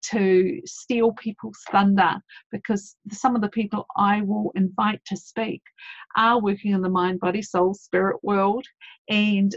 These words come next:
they have their own stories to tell, but you'll know that I'm passionate about them from the questions I ask. So there you go. I look forward to sharing this with you and making a difference in your life.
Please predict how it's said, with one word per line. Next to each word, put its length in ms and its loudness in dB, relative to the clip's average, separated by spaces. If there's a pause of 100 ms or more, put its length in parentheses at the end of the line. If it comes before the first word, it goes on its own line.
they 300 0
have 280 -2
their 280 0
own 180 2
stories 480 -4
to 160 -16
tell, 520 -4 (360)
but 220 -2
you'll 240 4
know 440 4
that 200 -4
I'm 180 0
passionate 480 -10
about 360 -6
them 180 -6
from 200 -4
the 280 0
questions 480 -4
I 200 0
ask. 520 -6 (800)
So 160 2
there 140 2
you 180 0
go. 480 4 (140)
I 160 4
look 240 -2
forward 640 2
to 120 -4
sharing 680 -2 (160)
this 280 -4 (120)
with 200 -4
you 360 0 (380)
and 200 6
making 380 2
a 60 0
difference 420 -6
in 120 -2
your 160 2
life. 300 -4